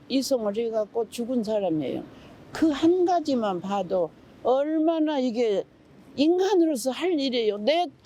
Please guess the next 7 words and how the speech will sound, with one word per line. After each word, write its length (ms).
내 220
동족으로서 880
할 300
일이에요. 600
그래서 360
그 240
경철이가 960